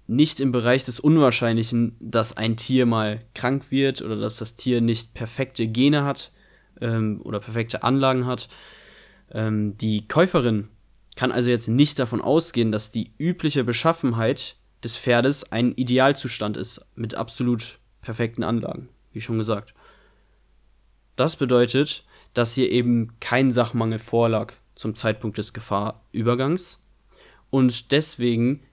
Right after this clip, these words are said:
kann eben auch keine Mängelgewährleistung gestattet werden. Also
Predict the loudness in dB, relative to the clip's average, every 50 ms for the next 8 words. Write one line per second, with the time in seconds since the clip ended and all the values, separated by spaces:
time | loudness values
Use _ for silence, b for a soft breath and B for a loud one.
0 | _ _ -4 0 0 0 2 2 0 0 0 0 0 -2 -2 -4 -6 -10 -14 -8
1 | -2 0 2 2 4 2 2 2 0 -2 -4 -4 -2 0 0 2 2 0 -2 -2
2 | -4 -6 -4 -2 -2 0 0 -2 -2 -4 -6 -8 -6 -4 -4 -4 -4 -8 -12 _
3 | -12 -8 -4 -4 -4 -4 -4 -6 -6 -6 -6 -6 -4 -4 -2 -2 0 -2 -2